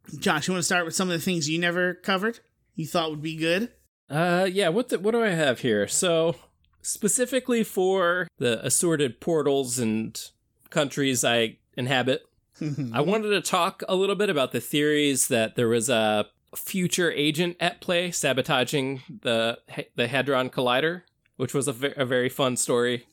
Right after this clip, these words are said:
Speaker 1: Hmm.
Speaker 2: but never really got around to it. I think it just didn't have enough legs to be, like, a full segment. It probably would have been a good news thing,
Speaker 1: Yeah,
Speaker 2: but
Speaker 1: that probably would have been good.
Speaker 2: Yeah. You know, I wanted to talk about the Zozo demon, which is a popular internet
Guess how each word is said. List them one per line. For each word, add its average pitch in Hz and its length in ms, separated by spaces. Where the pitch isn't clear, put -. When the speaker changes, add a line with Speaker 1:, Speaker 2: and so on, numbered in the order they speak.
Speaker 1:
Hmm. 185 200
Speaker 2:
but 123 240
never 175 260
really 170 220
got 151 180
around 139 240
to 151 120
it. 139 60
I 143 60
think 190 160
it 185 80
just 143 140
didn't 139 160
have 131 160
enough 120 220
legs 117 300
to - 80
be, 120 100
like, 104 160
a 107 40
full 113 220
segment. 117 460
It - 60
probably 120 260
would 110 140
have 104 60
been 101 100
a 101 40
good 98 140
news 104 320
thing, 123 340
Speaker 1:
Yeah, 220 200
Speaker 2:
but 220 80
Speaker 1:
that 233 100
probably 196 220
would 135 100
have 117 60
been 113 120
good. 107 220
Speaker 2:
Yeah. - 220
You 139 80
know, 143 100
I - 20
wanted 156 220
to 139 100
talk 135 240
about 120 380
the 113 100
Zozo 127 460
demon, 131 420
which 110 200
is 104 160
a 95 220
popular 107 460
internet 117 460